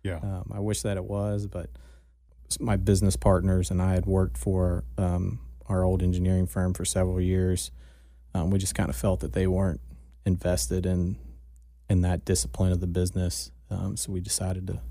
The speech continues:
Speaker 2: to venture out on our own.
Speaker 1: So usually when people decide to start a business, it, it, life financially, at least, uh, emotionally also goes backwards,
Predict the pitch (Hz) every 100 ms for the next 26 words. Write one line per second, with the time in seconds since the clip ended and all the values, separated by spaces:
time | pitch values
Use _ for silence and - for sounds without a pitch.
0 | - 104 95 90 - 90 92 90 92 92
1 | 92 92 92 - - - 160 170 214 165
2 | 143 120 110 139 120 98 - 104 92 113
3 | 92 82 110 85 82 98 82 - - 87
4 | 127 113 - 107 107 120 123 110 - -
5 | - - 95 104 123 - 80 85 87 82
6 | 95 110 - 92 101 101 107 123 104 92
7 | 87 95 107 113 113 85 82 101 92 98
8 | 95 87 78 -